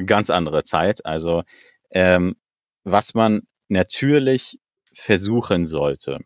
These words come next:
ist, so viel, wenige Coins wie möglich, oder besser gesagt, ich versuche, so wenig Coins wie möglich umzutauschen. Ist klar. Allerdings muss ich auch meine Lieferanten bezahlen. Und, äh, je nachdem, wie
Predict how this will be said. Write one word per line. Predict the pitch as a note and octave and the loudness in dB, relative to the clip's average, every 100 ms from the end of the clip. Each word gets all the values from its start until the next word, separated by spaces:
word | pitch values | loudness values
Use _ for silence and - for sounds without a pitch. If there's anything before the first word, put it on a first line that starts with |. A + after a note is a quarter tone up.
| _ _ _ _ | _ _ _ _
ist, | A#2 A2+ - - - | 0 2 0 -12 -16
so | - F#2+ | -4 -4
viel, | - - G#2 - | -2 -2 -2 -2
wenige | G2 G#2+ G#2 F#2+ F#2+ F2+ F2 - _ | 2 2 4 4 4 6 4 0 _
Coins | - F2+ F2 - | 0 2 2 -2
wie | F2 | -6
möglich, | E2 E2 - D#2+ D2 - - _ - | -4 -4 -6 -8 -10 -10 -18 _ -2
oder | A2 | 0
besser | G2 F2 | 0 -4
gesagt, | - | 0
ich | D3+ - | 0 2
versuche, | G#2+ E2+ E2 - D#2+ - - | 0 0 -2 -2 -2 -4 -8
so | E2+ | 0
wenig | F2+ E2+ | 0 0
Coins | - E2 - | -2 -4 -2
wie | |
möglich | D#2+ D#2 - E2+ - | -6 -6 -4 -6 -2
umzutauschen. | G#2 F#2 E2 D2+ C#2 - _ _ _ _ | -2 -2 -6 -8 -10 -12 _ _ _ _
Ist | - - | -12 -6
klar. | D#2 C#2 _ - - | -6 -6 _ -20 -4
Allerdings | A#2 C3+ C#3+ | 2 2 2
muss | E3+ D3+ | 0 2
ich | |
auch | C3 | 2
meine | B2+ A#2 | 2 2
Lieferanten | G#2+ G#2 E2+ - D2+ | 0 0 -2 -4 -12
bezahlen. | - - C#2+ - _ _ _ _ _ | -10 -10 -10 -14 _ _ _ _ _
Und, | G2 G2+ F#2+ - - - | 0 2 2 -2 -10 -2
äh, | F#2 F2+ F2 | 2 4 2
je | - G#2 D#3+ | -2 0 2
nachdem, | C#3+ A#2 - A#2+ A#2+ A#2 A#2 _ _ - | 0 -2 0 2 4 4 0 _ _ -14
wie | F#2+ G#2+ A2 G#2 | -8 -2 0 0